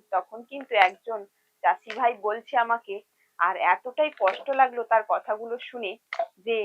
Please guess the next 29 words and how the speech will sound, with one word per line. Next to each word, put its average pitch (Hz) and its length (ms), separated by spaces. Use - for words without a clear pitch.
এই 220 160
কপি 214 260
এখন 269 200
অবম-, 247 360
মানে 233 120
এত 202 120
অপমান, 294 400
মানে 247 120
কি 262 80
বলছে, 247 220
মানুষ 226 160
রাস্তায় 233 420
গড়াগড়ি 185 460
খাচ্ছে - 280
কপি। - 240
এই 196 160
ডাঁটাগুলো 208 440
আগে 240 100
ভেঙে 185 280
নেব। 151 100
একজন 220 280
চাষি 208 360
ভাই 269 120
কিন্তু 285 260
তার 220 160
চাষের 226 400
জমি 214 320
থেকেই 269 320
ফুলকপি 233 460